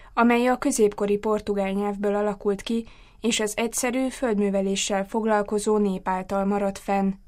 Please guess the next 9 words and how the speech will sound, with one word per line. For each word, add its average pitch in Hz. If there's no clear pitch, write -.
A 240
gallego 233
dallamos 196
nyelv, 220
amelyet 220
a 233
terület 240
jellegzetes 208
hangszere, 220